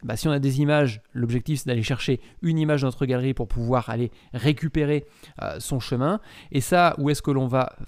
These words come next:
transmettre cette information-là ? Eh bien, concrètement, à notre galerie, on va lui transmettre la liste entière des différentes images disponibles dans notre galerie. Donc là, ce que je vais faire, c'est que je vais ajouter une propriété, enfin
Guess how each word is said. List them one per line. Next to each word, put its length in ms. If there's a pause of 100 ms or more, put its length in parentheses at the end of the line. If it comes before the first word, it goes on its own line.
transmettre 400
cette 140
information-là ? 680 (220)
Eh 100
bien, 180
concrètement, 500
à 80
notre 280
galerie, 380 (260)
on 60
va 120
lui 140
transmettre 520
la 100
liste 500
entière 500 (100)
des 100
différentes 440
images 320
disponibles 400
dans 80
notre 160
galerie. 320 (240)
Donc 160
là, 100
ce 60
que 80
je 40
vais 60
faire, 220
c'est 80
que 60
je 40
vais 60
ajouter 360 (280)
une 120
propriété, 760 (280)
enfin 180